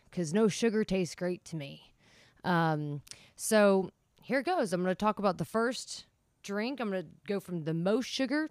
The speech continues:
to the least. Here is, um, the Starbucks. And this is, you know, what most people go online and get, and it just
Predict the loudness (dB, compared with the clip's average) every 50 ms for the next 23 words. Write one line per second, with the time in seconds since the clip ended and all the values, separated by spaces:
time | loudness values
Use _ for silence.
0 | _ _ -20 -16 -12 -12 -10 -10 -10 -12 -12 -14 -20 -20 -20 -20 -20 -20 _ _
1 | _ _ _ _ _ _ _ _ _ _ _ _ _ _ _ _ _ _ _ _
2 | _ _ _ _ -8 -6 -4 -2 -2 -2 -2 -4 -4 -6 -6 -6 -6 -6 -6 -6
3 | -8 -8 -6 -6 -4 -4 -4 -4 -6 -8 -10 -10 -10 -12 -12 -14 -18 -20 _ _
4 | _ _ _ _ _ _ _ _ _ _ _ _ -12 -12 -10 -6 -4 -4 -4 -4
5 | -6 -8 -8 -12 -16 -16 -16 -18 _ _ _ _ _ _ _ -20 _ _ _ _
6 | _ _ _ _ -6 -2 0 2 2 2 2 0 0 -2 -4 -4 -2 -2 -4 -4
7 | -2 -2 0 2 2 2 2 2 0 0 -2 -2 -4 -4 -6 -8 -12 -12 -10 -8
8 | -6 -4 -2 -2 0 -2 -2 -2 -4 -4 -2 -2 0 0 0 -2 -4 -8 -10 -14
9 | -20 _ -20 -20 -20 -20 _ _ _ _ _ -6 -4 -2 -2 -2 -4